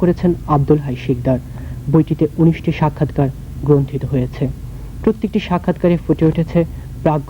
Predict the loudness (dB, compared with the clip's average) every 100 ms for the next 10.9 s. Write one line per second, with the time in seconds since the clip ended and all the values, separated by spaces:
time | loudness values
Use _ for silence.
0 | 2 4 2 4 6 6 4 -2 -16 -2
1 | 2 2 2 4 4 2 2 4 4 2
2 | -10 -12 -12 2 6 6 6 2 -2 0
3 | 0 0 0 4 6 4 2 -2 0 2
4 | 2 2 0 0 -8 -10 -10 -10 -2 2
5 | 2 2 2 2 0 2 2 2 -2 -2
6 | -6 -2 4 4 4 4 4 2 -10 -12
7 | -10 2 2 2 2 2 2 0 0 4
8 | 2 2 -4 -10 -10 0 2 4 6 6
9 | 6 4 0 -8 -12 -4 4 6 6 4
10 | 2 -10 -4 4 4 4 -4 -4 -4